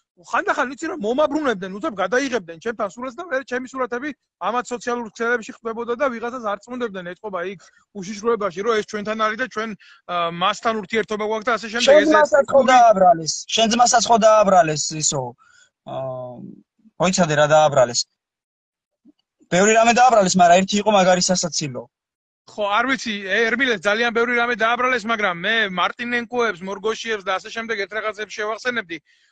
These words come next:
Speaker 1: როდესაც, ა, ჩემ ძმას რამეს დააბრალებენ, გაიხსენონ, რომ ჩემი ძმა ორი ათას რვა წლის ომის მონაწილეა, მის პირად საქმეში დევს მისი მეთაურის დახასიათება, რომელიც წერს, რომ მას საბრძოლო მო-,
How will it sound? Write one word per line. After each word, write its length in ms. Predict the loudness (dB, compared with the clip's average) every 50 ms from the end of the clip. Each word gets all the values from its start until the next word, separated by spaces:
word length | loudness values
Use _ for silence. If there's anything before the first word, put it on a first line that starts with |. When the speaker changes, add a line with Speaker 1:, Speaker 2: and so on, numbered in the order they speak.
| _ _ _
Speaker 1:
როდესაც, 600 | -10 -6 -6 -4 -2 -2 -4 -2 -2 -4 -4 -4 -8
ა, 140 | -8 -8 -8 -8 -8
ჩემ 200 | -6 -8 -8 -8
ძმას 260 | -6 -6 -6 -6 -4
რამეს 260 | -4 -6 -6 -6 -6 -6
დააბრალებენ, 600 | -2 -2 -2 -2 0 -2 0 0 0 -2 -4 -6 -4
გაიხსენონ, 520 | -4 -4 -4 -4 -6 -8 -8 -6 -6 -6 -6
რომ 120 | -8 -10
ჩემი 300 | -6 -6 -6 -4 -4 -6 -6
ძმა 280 | -6 -4 -2 0 0 0 0 -2 _ _ _ _ _ _ -8
ორი 220 | -6 -2 0 2 2
ათას 300 | 0 0 0 -4 -4 -4
რვა 160 | -2 -2 -2 -2
წლის 240 | -2 -6 -16 -12 -10
ომის 240 | -8 -8 -8 -10 -10
მონაწილეა, 640 | -10 -6 -6 -6 -8 -6 -8 -6 -2 0 0 0 0
მის 200 | -2 -4 -12 -12
პირად 300 | -10 -6 -4 -4 -4 -4
საქმეში 400 | -6 -8 -8 -6 -8 -8 -8 -8
დევს 240 | -6 -6 -6 -6 -6
მისი 220 | -10 -14 -12 -10 -10
მეთაურის 480 | -10 -6 -4 -4 -4 -4 -4 -6 -4
დახასიათება, 720 | -4 -4 -4 -4 -6 -6 -2 -2 -2 -2 -2 -6 -4 -4 -6 -6 _ _ _ _ _ _ _
რომელიც 400 | -6 -6 -2 -2 -2 -2 -2 -6 _
წერს, 340 | -6 -4 -4 -4 -4 -6 -6
რომ 140 | -6 -6 -4 -2
მას 200 | -2 -4 -2 -2
საბრძოლო 400 | -4 -4 -4 -2 -4 -2 -2 -4
მო-, 400 | -4 -6 -8 -8 -8 -10 -10